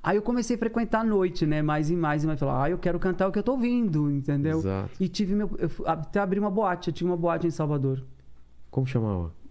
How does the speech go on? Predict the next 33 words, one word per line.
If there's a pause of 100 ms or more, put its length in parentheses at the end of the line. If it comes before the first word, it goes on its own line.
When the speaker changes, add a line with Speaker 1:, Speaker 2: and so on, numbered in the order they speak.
(120)
Speaker 1:
É,
Gloss. (320)
Speaker 2:
Ah.
Speaker 1:
É,
é,
foi,
não,
não
foi
muito
tempo,
uns
dois
anos, (340)
porque
eu, (100)
ah, (100)
eu
fiquei
assim,
adorava
boate,
adorava,
adorava. (300)
Era
o
meu
ambiente,
meu
habitat
mesmo,
né? (680)
E